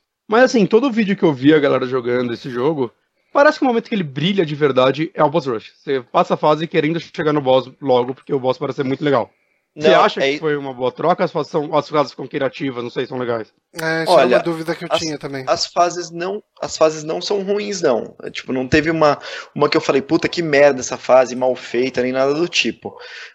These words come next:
Speaker 2: Mas os boss são muito mais interessantes. E a proporção tá bem legal. Porque tem, tipo, é, sei lá, um pra três, mais ou menos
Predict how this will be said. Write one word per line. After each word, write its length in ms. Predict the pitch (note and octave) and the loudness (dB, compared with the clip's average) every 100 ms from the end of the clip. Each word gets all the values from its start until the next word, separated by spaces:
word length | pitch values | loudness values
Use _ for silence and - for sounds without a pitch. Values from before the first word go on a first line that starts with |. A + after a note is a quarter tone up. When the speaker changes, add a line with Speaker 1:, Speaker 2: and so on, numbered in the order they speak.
| - | -4
Speaker 2:
Mas 480 | D#3 E3 F3+ - - | 2 2 2 -4 -8
os 380 | E3+ D#3+ E3 C#3+ | -4 -2 -4 -6
boss 400 | B2+ B2 C3+ - | 2 2 2 -4
são 220 | - D3+ | -6 -4
muito 340 | C#3 C#3 D3 C#3 | -4 -6 -6 -2
mais 180 | C3+ C3+ | -2 0
interessantes. 600 | C3+ C#3+ - A#2 - - | 0 0 0 -2 -4 -2
E 100 | E3 | 0
a 60 | |
proporção 760 | D#3+ - F#3 F#3 F#3 D#3+ - F3+ | 0 -2 -2 0 0 0 -2 -2
tá 160 | F3 D#3+ | 0 0
bem 240 | B2+ D3 | 0 0
legal. 500 | F3 E3 C3 A#2 B2+ - - - - _ - | 0 2 4 4 2 -6 -20 -20 -20 _ -12
Porque 300 | B2+ - A2+ | -10 -8 -6
tem, 260 | - E3 | -2 -2
tipo, 760 | D#3+ - E3 - D#3+ C3 A#2 - _ - - - - - | -2 -6 -6 -4 -2 -2 -2 -6 _ -20 -20 -20 -20 -2
é, 280 | - B2 A#2 | 2 4 4
sei 140 | D3+ | 4
lá, 160 | B2+ - | 2 2
um 120 | F3 | -4
pra 160 | E3 C3+ | -2 0
três, 580 | E3 E3+ C#3 - - _ _ | 2 2 0 -6 -12 _ _
mais 220 | C3 B2+ | -4 -2
ou 60 | A#2+ | -2
menos 680 | C3 C#3+ B2+ - - - | -2 -2 -4 -8 -14 -20